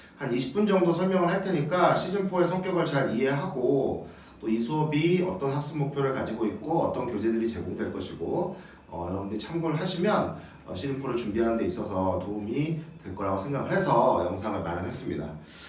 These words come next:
내신 대비하는 학생들은 또 내신 대비하느라고 고생이 굉장히 많으시고 또, 어, 나름대로 수능을 준비하는 학생들은 또,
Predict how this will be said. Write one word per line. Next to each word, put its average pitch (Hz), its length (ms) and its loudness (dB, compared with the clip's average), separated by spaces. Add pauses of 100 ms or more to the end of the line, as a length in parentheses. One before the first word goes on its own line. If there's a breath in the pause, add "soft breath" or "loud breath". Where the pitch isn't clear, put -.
(200 loud breath)
내신 147 200 4
대비하는 180 400 8
학생들은 160 560 4
또 156 120 0
내신 - 260 2
대비하느라고 131 640 0
고생이 110 280 -4
굉장히 101 260 -2
많으시고 90 840 -6 (400 loud breath)
또, 104 540 -2 (140)
어, 104 120 -4
나름대로 101 680 -2 (160 loud breath)
수능을 147 320 -2
준비하는 110 400 0
학생들은 151 880 2 (260)
또, 170 520 2